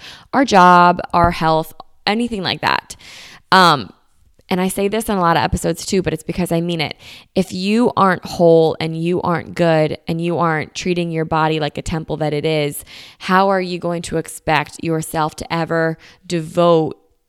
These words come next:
yourself to anything else? How are you gonna give love to anything else? How are you gonna give passion to anything else or energy to anything else? If your bucket is empty, there's nothing left to give. But if your bucket's full, you have so much to give. So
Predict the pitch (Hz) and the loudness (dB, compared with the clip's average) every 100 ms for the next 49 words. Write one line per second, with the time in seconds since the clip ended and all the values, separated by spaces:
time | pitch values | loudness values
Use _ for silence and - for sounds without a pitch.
0 | _ - 170 160 - 165 151 - - - | _ -8 -4 -4 0 2 2 0 -10 -6
1 | 180 175 165 156 151 139 185 - 175 185 | -6 -6 -6 -2 -2 -4 -10 -2 -2 0
2 | 190 180 175 160 165 170 170 - - 160 | -4 -4 -4 -4 -2 0 -2 -6 -8 -8
3 | 151 151 147 110 - 156 165 170 165 156 | -6 -6 -4 -6 -6 -4 -4 -4 -6 -6
4 | - 165 165 - 151 - - 151 - 127 | -4 -4 -6 -6 -8 -8 -8 -8 -8 -10
5 | 80 - - 170 165 170 151 160 151 151 | -8 -8 -4 -2 -2 -4 -6 -6 -8 -8
6 | 147 147 - - - - - - - 175 | -8 -10 -10 -14 -18 -20 -20 -12 -4 -4
7 | 170 180 202 185 180 180 - 160 - 170 | 0 0 2 2 2 0 -2 -4 -4 -6
8 | 175 147 143 135 165 160 170 165 - 170 | -4 -6 -6 -2 -2 -2 -2 -4 -4 -6
9 | 165 156 156 - 151 147 - - - - | -4 -6 -6 -10 -6 -6 -6 -12 -20 -20
10 | - 170 170 180 190 185 175 - - 196 | -8 -4 -2 -2 -2 -2 -2 -10 -6 0
11 | 190 170 175 170 160 - - 175 165 170 | 0 0 -2 -6 -8 -10 -6 -2 -2 -2
12 | 160 156 - 151 - 123 - - - - | -6 -6 -8 -8 -6 -6 -8 -16 -20 -20
13 | - - - - 180 175 175 | -20 -20 -4 6 6 6 0